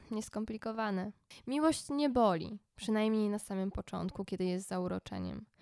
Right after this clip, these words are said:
A mnie to zauroczenie bardzo męczyło.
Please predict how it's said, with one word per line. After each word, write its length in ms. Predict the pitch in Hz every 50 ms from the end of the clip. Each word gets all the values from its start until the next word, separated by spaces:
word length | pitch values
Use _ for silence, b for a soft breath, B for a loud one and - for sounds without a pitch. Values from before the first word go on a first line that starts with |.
| B B B B B B
A 60 | B
mnie 200 | 202 208 220 226
to 120 | 220 233 214
zauroczenie 600 | 220 208 202 202 202 202 196 - 202 196 190 185
bardzo 380 | 185 185 185 180 - 175 - 180
męczyło. 520 | 175 - - 196 - - - - - -